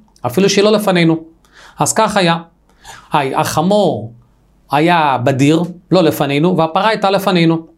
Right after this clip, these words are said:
הגיע בעל החמור, ומושר בעל החמור ירס הפורו. עכשיו הולכים לעבר הדיר, לקחת את החמור, לתת אותו לבעל הפורו. ולא הספיק בעל הפורו למשוך את החמור, מגיעים לשם,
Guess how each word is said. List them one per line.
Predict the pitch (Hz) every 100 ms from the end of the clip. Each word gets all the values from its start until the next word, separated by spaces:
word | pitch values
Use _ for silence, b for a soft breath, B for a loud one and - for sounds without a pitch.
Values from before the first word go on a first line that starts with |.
| _ B B
הגיע | 185 175 208
בעל | 185 180
החמור, | 165 143 175 196 165
ומושר | 151 180 214 214 180 165
בעל | 165 147
החמור | - 143 175
ירס | 180 165
הפורו. | 160 147 117 120 - - _ B B
עכשיו | 143 - 220
הולכים | 175 151 196 190 151
לעבר | 131 156 165 147
הדיר, | 135 123 151 170
לקחת | 117 165 -
את | 190
החמור, | 180 202 247 214
לתת | 156 156 226
אותו | 185 165 165 160 B B
לבעל | 151 165 202
הפורו. | 214 220 202 208 - - B B
ולא | 196 175
הספיק | 208 214 - 202
בעל | 170 160
הפורו | 151 190 170
למשוך | 165 185 185 156
את | 151
החמור, | 123 135 190
מגיעים | 175 143 190
לשם, | 151 120 202 226